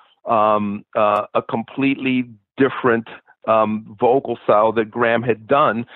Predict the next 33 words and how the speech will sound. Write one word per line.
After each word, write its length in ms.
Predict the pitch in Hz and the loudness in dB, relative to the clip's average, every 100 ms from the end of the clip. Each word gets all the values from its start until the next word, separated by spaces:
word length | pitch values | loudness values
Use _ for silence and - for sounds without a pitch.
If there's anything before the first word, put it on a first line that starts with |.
| - _ | -20 _
because 280 | 143 156 135 | 0 0 -2
Graham 340 | 127 139 139 | -2 0 0
was 100 | 127 - | -2 -4
capable 500 | 127 123 117 110 113 | -2 -2 -2 -2 -4
of 180 | 110 110 | -4 0
doing 400 | 135 170 147 95 | 2 2 2 -2
it. 200 | 92 - - - - | -6 -8 -20 -20 -2
Uh, 300 | 117 113 120 _ | 2 2 0 _
I 160 | 120 135 | 0 2
don't 200 | 160 147 - | 2 0 0
think 240 | 151 143 | 0 0
that, 140 | 127 113 _ _ | -2 -4 _ _
that 260 | 127 113 - | -2 -2 -8
Graham, 560 | 117 123 127 123 123 _ | -2 2 2 2 0 _
um, 520 | 117 107 104 104 95 _ | 0 2 2 -2 -8 _
um, 340 | 110 104 104 | -2 0 -2
liked 460 | 117 110 113 123 - - _ _ - | -8 -2 -2 -2 -10 -20 _ _ -6
having 340 | 127 127 123 | -2 -2 -4
to 100 | - | -8
do 260 | 110 117 113 | -6 -4 0
that. 340 | 120 135 143 | 2 0 0
I 120 | 117 | 0
don't 220 | 117 117 - | 0 -2 -4
think 160 | 127 - | -8 -4
he 140 | 123 | -4
appreciated 800 | 110 - 120 - 120 113 113 113 _ _ - | -4 -4 -6 -2 0 2 2 -2 _ _ -20
where 360 | - 110 113 110 | -4 2 4 4
Bob 340 | 104 113 110 | 2 2 2
was 120 | 110 - | -2 -6
coming 300 | 131 104 107 117 | -2 -2 -2 -2
from, 280 | 127 127 127 | 0 0 0
and, 240 | 143 139 135 | -4 -4 -2
and 200 | 143 143 | -4 -4